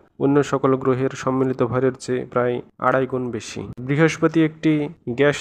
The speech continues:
দানব। এটা মূলত হাইড্রোজেন এবং হিলিয়াম গ্যাস দিয়ে তৈরি, অনেকটা সূর্যের মতো। তবে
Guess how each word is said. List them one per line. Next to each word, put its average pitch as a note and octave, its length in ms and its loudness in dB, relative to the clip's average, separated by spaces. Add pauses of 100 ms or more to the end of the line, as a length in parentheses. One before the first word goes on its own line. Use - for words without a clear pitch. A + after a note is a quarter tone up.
দানব। C3+ 280 4 (300)
এটা C#3 140 2
মূলত C#3 320 0 (280)
হাইড্রোজেন C3+ 480 0
এবং C3 220 -2 (260)
হিলিয়াম C3+ 320 4 (100)
গ্যাস B2+ 160 2 (120)
দিয়ে B2 140 0
তৈরি, A2+ 360 -6 (300)
অনেকটা C#3+ 340 4
সূর্যের C#3 460 0
মতো। G#2+ 220 -4 (240)
তবে D3+ 200 6